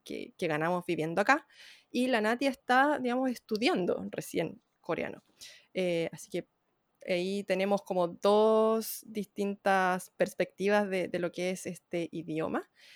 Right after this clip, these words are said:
Y les cuento eso, pues que,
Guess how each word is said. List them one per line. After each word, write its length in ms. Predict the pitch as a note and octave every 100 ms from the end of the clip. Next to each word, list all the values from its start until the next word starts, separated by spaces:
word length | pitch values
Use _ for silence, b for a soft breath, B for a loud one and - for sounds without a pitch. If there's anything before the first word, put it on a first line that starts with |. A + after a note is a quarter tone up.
| b b
Y 720 | B3 C4 C4+ C4 B3+ B3+ B3 A#3
les 120 | G#3+
cuento 380 | - A#3+ A#3+ B3
eso, 180 | G#3
pues 140 | - E3+
que, 480 | F#3+ F#3 F3 E3+